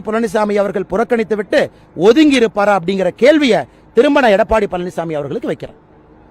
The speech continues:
நீங்கள் சொன்ன காரணம் வேறு, விக்கிரவாண்டி புறக்கணிக்கிறதுக்கு சட்டம் ஒழுங்குன்னு சொல்லி, இன்னைக்கு என்ன சொல்றீங்க? ஈரோடு by election-ல குளறுபடி நடந்துச்சு, அதனால விக்கிரவாண்டி நான் புறக்கணிக்கிறேன். புது புது காரணங்களை தினமும் கூட கண்டுபிடித்து, கண்டுபிடித்து சொல்லக்கூடிய ஒரு வித்தகராக எடப்பாடி பழனிசாமி அவர்கள் மாறி இருக்கின்றார்களே தவிர,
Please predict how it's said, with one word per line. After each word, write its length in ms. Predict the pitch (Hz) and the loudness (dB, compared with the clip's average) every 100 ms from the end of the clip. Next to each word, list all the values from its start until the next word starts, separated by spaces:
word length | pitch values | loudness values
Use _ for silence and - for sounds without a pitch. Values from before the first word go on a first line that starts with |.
| - - - | -20 -20 -6
நீங்கள் 280 | 202 240 233 | -2 0 -2
சொன்ன 260 | 240 294 | -4 -4
காரணம் 440 | 294 269 302 285 254 | -2 0 0 -2 -2
வேறு, 160 | 220 | -2
விக்கிரவாண்டி 460 | 180 185 285 269 254 | -4 -2 -2 0 -2
புறக்கணிக்கிறதுக்கு 500 | 208 254 262 254 294 | -2 -4 -4 -4 -2
சட்டம் 340 | 311 254 294 269 | -2 0 0 0
ஒழுங்குன்னு 160 | 240 | -2
சொல்லி, 220 | 220 147 247 | -4 -8 -6
இன்னைக்கு 160 | 302 | -4
என்ன 80 | 285 | -2
சொல்றீங்க? 500 | 269 247 240 208 - - _ - | -2 -2 -6 -8 -16 -20 _ -6
ஈரோடு 420 | 202 269 294 285 277 | 0 2 4 4 2
by 40 | |
election-ல 460 | 254 262 254 - 240 226 | 2 2 0 -2 -4 -2
குளறுபடி 340 | 220 262 262 | -2 -2 -2
நடந்துச்சு, 520 | 233 214 202 - 185 143 - _ | -4 -4 -6 -4 -4 -4 -10 _
அதனால 440 | - 180 247 294 262 | -6 0 2 4 2
விக்கிரவாண்டி 400 | 190 226 196 185 | 2 0 0 -2
நான் 120 | 160 147 | -2 -4
புறக்கணிக்கிறேன். 460 | 147 135 - - - - - - _ | -6 -14 -18 -20 -20 -20 -20 -20 _
புது 240 | 240 302 | 2 2
புது 240 | - 277 226 | 0 -4 0
காரணங்களை 600 | 233 254 247 240 262 254 | 2 2 2 0 0 0
தினமும் 400 | 214 254 269 233 | 0 2 0 0
கூட 320 | 277 302 170 - _ - | 2 2 0 -6 _ -2
கண்டுபிடித்து, 720 | 196 254 285 269 226 247 - | 0 2 0 0 -2 -6 -2
கண்டுபிடித்து 540 | 220 269 277 269 254 | -2 0 -2 -2 -4
சொல்லக்கூடிய 680 | 220 240 - 233 262 285 151 - - | -4 -2 -2 -2 0 0 0 -6 -8
ஒரு 160 | 202 196 | -2 -2
வித்தகராக 600 | 185 - 285 269 262 254 | -2 2 4 4 2 2
எடப்பாடி 320 | 202 214 208 | 0 0 -2
பழனிசாமி 460 | 190 185 196 196 185 | -4 -8 -8 -8 -6
அவர்கள் 240 | 180 165 | -6 -6
மாறி 280 | 156 160 196 | -6 -6 -4
இருக்கின்றார்களே 540 | 180 180 165 160 156 147 | -6 -10 -12 -12 -14 -14
தவிர, 360 | 170 269 147 | -8 -6 -8